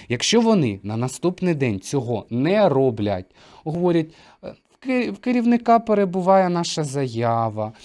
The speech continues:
ой, ви знаєте, захворів, е, слідчий чи дізнавач», то в людини починає відраховуватися десятиденний строк, щоб звернутися до суду зі скаргою, що поліцейські не відкривають кримінальне провадження.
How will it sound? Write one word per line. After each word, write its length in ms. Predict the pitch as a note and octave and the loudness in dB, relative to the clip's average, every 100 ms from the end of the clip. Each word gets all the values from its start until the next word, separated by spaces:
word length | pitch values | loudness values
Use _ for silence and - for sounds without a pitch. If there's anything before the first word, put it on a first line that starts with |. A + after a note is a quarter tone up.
| - - | -20 -4
ой, 160 | G3+ A3+ | 0 0
ви 140 | A3 | 0
знаєте, 520 | G3+ A3 A3+ A3 A3 | -2 0 0 0 -2
захворів, 800 | F#3 G#3+ - G3 G#3 G#3 G#3+ F#3 | -2 -2 -2 0 2 2 0 2
е, 180 | G3 F#3+ | 2 2
слідчий 460 | F#3 F#3 G3 - F3+ | -2 -4 -4 -4 -4
чи 180 | - | -4
дізнавач», 800 | D#3+ E3 D3 D3+ B2+ B2 C3+ - _ - _ | -4 -4 -2 -2 0 0 -2 -6 _ -20 _
то 100 | E3+ | -2
в 100 | D#3 | 0
людини 800 | E3 F3 D3 G#3 G3+ D3 G#2 F#2+ - | 0 0 2 4 4 4 0 -4 -4
починає 680 | C3+ C3+ E3 D#3+ D#3 C3+ A2 | -4 -2 0 0 0 0 -2
відраховуватися 1080 | B2 B2 C#3 - D#3+ D3 A#2+ - A2+ - A2 | -4 -2 -2 0 0 2 2 -2 -6 -6 -6
десятиденний 1000 | A2+ B2+ C3+ - C3+ B2 C#3+ A#2 G2+ G2+ | -4 -4 -6 -2 -2 2 2 2 -2 -4
строк, 600 | - - B2 B2+ F3+ - - - | -8 -6 -2 -2 -4 -10 -20 -12
щоб 280 | - D#3+ D3+ | -4 -2 -2
звернутися 840 | D3 E3 E3 F#3 F3 D3 C3 C3+ | 0 2 2 2 2 0 -4 -4
до 180 | B2 C#3 | -2 0
суду 480 | C3 - E3 C3 A2+ | -2 0 0 0 -2
зі 180 | G#2 G#2 | -2 -6
скаргою, 640 | - - C#3 E3 F#3+ G#3 | -8 -2 2 2 2 -2
що 220 | A3 - | -2 -4
поліцейські 800 | D3+ B2+ A#2 - D3 E3+ G#3 - | -4 -4 -4 -2 0 0 -2 -4
не 120 | E3+ C3 | -2 -2
відкривають 680 | A2+ - G#2+ A2+ D3+ F3+ | -6 -8 -4 -2 0 -2
кримінальне 580 | - B2 A2+ C3 D3 C3+ | -6 -6 -4 -4 -2 -4
провадження. 760 | - B2+ A2+ G2+ F#2+ F#2 G2+ | -4 -6 -4 -6 -10 -14 -14